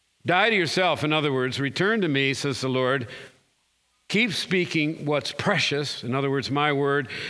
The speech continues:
"And yes, persecution's gonna continue, but I will fortify you. I'll make you as a brass wall to the, stand against it in, in the end. I'll save you." In other words, "Jeremiah, give up your life. You got a dream for a comfortable,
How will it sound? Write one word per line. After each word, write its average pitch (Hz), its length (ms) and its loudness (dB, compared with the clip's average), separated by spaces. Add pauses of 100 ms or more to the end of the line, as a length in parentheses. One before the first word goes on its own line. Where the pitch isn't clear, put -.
(160)
"And 165 160 2
yes, 175 280 2
persecution's 160 720 -2
gonna 151 220 0
continue, 202 580 0 (380)
but 156 140 2
I 165 140 4
will 160 140 2
fortify 190 600 0
you. 87 180 -8 (680)
I'll 131 120 -4
make 147 200 0
you 151 140 0
as 127 140 -2
a 131 40 -2
brass 151 460 2
wall 170 320 2
to 143 140 -2
the, 139 500 -2
stand 185 380 2
against 160 360 0
it 147 160 0
in, 135 240 -2 (220)
in 143 160 0
the 135 160 2
end. 127 320 0 (960)
I'll 107 100 -2
save 110 400 -2
you." - 140 -14 (1500)
In 120 100 -2
other 143 160 0
words, 127 340 -4 (320)
"Jeremiah, 151 480 0
give 143 180 0
up 139 300 -4
your 131 100 -2
life. 131 320 2
You 127 80 -2
got 135 140 0
a 117 80 0
dream 131 340 0
for 117 220 -4
a 107 40 -6
comfortable, 120 600 -4